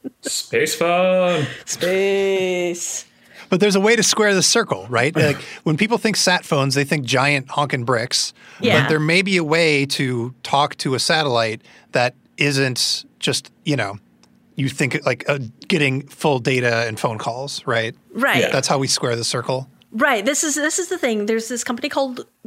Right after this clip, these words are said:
Speaker 2: Globalstar, and right now a lot of their business is in these low Earth orbiting satellites. And that was where a lot of the initial confusion kind of cropped up from, was that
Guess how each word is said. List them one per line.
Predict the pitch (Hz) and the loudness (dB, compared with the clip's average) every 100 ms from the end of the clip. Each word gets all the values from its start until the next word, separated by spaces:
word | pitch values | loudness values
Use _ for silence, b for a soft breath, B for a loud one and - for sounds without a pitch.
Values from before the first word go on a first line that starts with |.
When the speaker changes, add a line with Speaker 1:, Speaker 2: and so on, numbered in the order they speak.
| - - | -6 0
Speaker 2:
Globalstar, | 226 214 160 147 - - - 131 B B B _ | 2 2 2 -2 -4 -4 -2 -2 B B B _
and | 214 202 190 180 - | 2 2 2 -2 -6
right | 196 190 226 277 254 | -6 2 2 2 0
now | 233 220 208 | 2 2 2
a | 185 | 0
lot | 170 170 | 0 0
of | 185 | 0
their | 180 | -2
business | 175 175 170 180 165 - - | -4 -8 -6 -6 -6 -6 -4
is | 180 175 | -4 -2
in | 175 | -2
these | 165 160 | -4 -2
low | 156 160 147 | -2 -2 -2
Earth | 147 - | -6 -6
orbiting | 160 151 - - - | -6 -6 -8 -10 -10
satellites. | - - - - - - - B B B | -8 -8 -8 -6 -6 -8 -12 B B B
And | 202 202 | -2 2
that | 214 | 2
was | 220 233 | 0 -2
where | 220 202 190 185 | -2 0 2 2
a | 175 | 0
lot | 165 165 | 0 -2
of | 165 | -4
the | 156 | -6
initial | 156 151 156 151 - | -6 -8 -8 -10 -10
confusion | - 165 - 156 160 151 | -8 -8 -6 -8 -8 -8
kind | - 151 151 | -6 -6 -6
of | 147 - - _ _ _ | -10 -12 -18 _ _ _
cropped | - 180 - - 233 | -6 -6 -6 -4 -2
up | 269 | -2
from, | - - 156 151 139 B B B | -4 -2 -2 -2 -6 B B B
was | 190 180 185 180 175 - | -4 0 0 0 -2 -8
that | 185 185 170 160 - - | -2 0 2 0 -4 -14